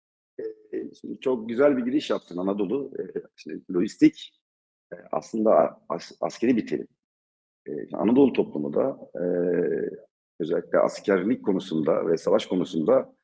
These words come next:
e, çok marifetli bir toplumuz. İşte ordu millet. Bizde hala Atatürk siyasi lider olmasının yanında, devrimci olmasının yanında başkomutan olarak da anılır. Yani bu, e, tarih boyunca, e, Anadolu insanı,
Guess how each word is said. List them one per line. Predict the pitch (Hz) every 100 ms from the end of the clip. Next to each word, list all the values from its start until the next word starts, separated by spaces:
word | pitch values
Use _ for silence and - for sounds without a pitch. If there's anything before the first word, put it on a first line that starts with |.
| _ _ _ _ _ 85
e, | 85 92 80 - - - - - -
çok | - 107
marifetli | 92 95 92 101 -
bir | 87
toplumuz. | 85 - 71 65 -
İşte | - 73
ordu | 78 87 92
millet. | 78 73 78 - - -
Bizde | 78 82
hala | 80 95 90
Atatürk | 87 82 80 -
siyasi | 92 92 92 104
lider | 92 98 92
olmasının | - 87 90 - 131
yanında, | 139 107 85 67 - - _ -
devrimci | 85 85 95
olmasının | 110 87 - 82
yanında | 82 82 92 131 - - _ _ _ -
başkomutan | 101 110 - 123 131
olarak | 131 127 131 113
da | 101
anılır. | 82 69 67
Yani | - 85 90 85
bu, | 107 101 - _ _ _ _ _
e, | 95 92 92
tarih | 98 117 120
boyunca, | 120 107 95 107 139 135 - 98
e, | 101 101 - - - - - -
Anadolu | 92 110 127
insanı, | 160 147 - 110 113 123